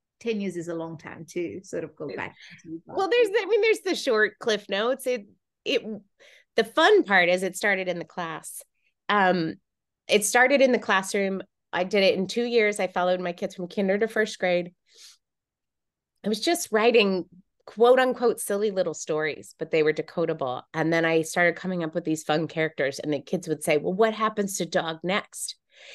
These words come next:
Speaker 2: And then in my head, because I think this way, it was like, "Oh, I have a funny idea." So then the next book comes out, and the kids got so engaged in it that it was almost like they stopped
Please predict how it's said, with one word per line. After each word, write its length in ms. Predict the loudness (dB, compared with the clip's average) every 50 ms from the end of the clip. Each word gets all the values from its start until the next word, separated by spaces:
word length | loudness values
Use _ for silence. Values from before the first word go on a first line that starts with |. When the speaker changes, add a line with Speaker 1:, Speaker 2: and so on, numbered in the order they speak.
| -20 -18 -8 -2
Speaker 2:
And 120 | 2 4
then 100 | 4 4
in 100 | 4 4
my 160 | 4 4 2
head, 280 | 2 2 0 0 0 -4 -10 _ _ _ _ _ _ _ -4
because 320 | -4 -4 -4 -4 -2 0
I 100 | 0 0
think 440 | 0 -2 -4 -4 -2 -4 -6 -6 -2
this 260 | 0 0 0 0 0
way, 220 | -2 0 0 0 -2 -4 -6 _ _ -8
it 40 | -6
was 80 | -4
like, 160 | -4 -4 -6 -6 -8
"Oh, 180 | -10 -8 -8 -10 -12 -16 -10
I 40 | -6
have 140 | -4 -4 -4
a 60 | -2
funny 320 | 0 0 2 2 2 2
idea." 420 | 0 -2 0 0 0 0 0 -2 -8 -14 -18 -20 -20 -12
So 180 | -2 2 4 6
then 220 | 6 6 4 6
the 80 | 4 6
next 320 | 6 4 2 0 -2 -6
book 160 | -6 -6 -6 -8 -10
comes 300 | -10 -10 -8 -8 -6 -8
out, 240 | -8 -8 -8 -12 -16 _ _ _ _
and 360 | 4 4 4 4 2 0 -2 -8 _ _ _ _ _ _ _ _ -2
the 160 | 2 2 2
kids 360 | 2 2 -2 -2 -2 -2 -2
got 220 | -2 -2 -2 0
so 120 | 2 2 2
engaged 440 | 2 0 0 0 0 0 0 0 0
in 100 | 0 0
it 140 | 0 0
that 120 | 2 2 2
it 100 | 0 0
was 100 | -4 -6
almost 340 | -2 -2 -2 -2 -2 -2 -2
like 180 | -4 -4 -2
they 140 | -2 -4 -4
stopped 880 | -4 -6 -8 -6 -2 0 0 2 2 0 -2 _ -18 -18 -18 -18 -20